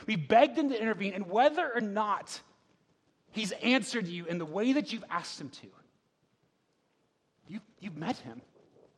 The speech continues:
You, you've encountered him in some way, and now here we are, every one of us, somewhere between meeting Jesus and the fulfillment of his promises to us.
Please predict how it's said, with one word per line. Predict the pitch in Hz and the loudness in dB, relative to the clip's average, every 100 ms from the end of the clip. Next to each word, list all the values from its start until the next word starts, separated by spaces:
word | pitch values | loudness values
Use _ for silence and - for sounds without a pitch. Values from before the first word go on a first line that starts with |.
| _ _ _ _ _ _ _ _ _ _ - | _ _ _ _ _ _ _ _ _ _ -10
You, | 202 | -4
you've | 226 240 | 0 0
encountered | 196 - 247 262 233 | 0 4 8 8 6
him | 208 214 | 2 0
in | 180 | -2
some | - 220 240 233 - - | 0 4 4 2 -2 -16
way, | 175 185 196 202 | 0 6 6 4
and | 170 165 | -2 -2
now | 185 220 254 226 - | 2 6 6 4 -2
here | 233 214 | -4 -4
we | 208 190 | -4 0
are, | 165 143 - | 2 0 0
every | 240 220 262 | 0 4 4
one | 208 185 | 4 4
of | 156 127 | 2 -2
us, | 123 - - - _ _ _ _ _ _ _ | -6 -6 -6 -8 _ _ _ _ _ _ _
somewhere | - - 240 262 262 | -4 4 6 8 6
between | 247 - 185 165 | 6 -6 -6 -4
meeting | 190 247 254 | -2 2 2
Jesus | 190 156 180 165 143 - - - _ _ _ _ _ _ _ _ _ _ _ _ _ _ _ | 2 -4 -8 -10 -12 -12 -12 -14 _ _ _ _ _ _ _ _ _ _ _ _ _ _ _
and | 175 | -2
the | 180 | -2
fulfillment | 175 170 202 208 220 180 | -2 -4 -2 0 0 0
of | |
his | 165 147 | -4 -10
promises | - 170 175 165 151 | -10 -8 -8 -8 -12
to | - 135 123 | -14 -14 -14
us. | - - | -14 -16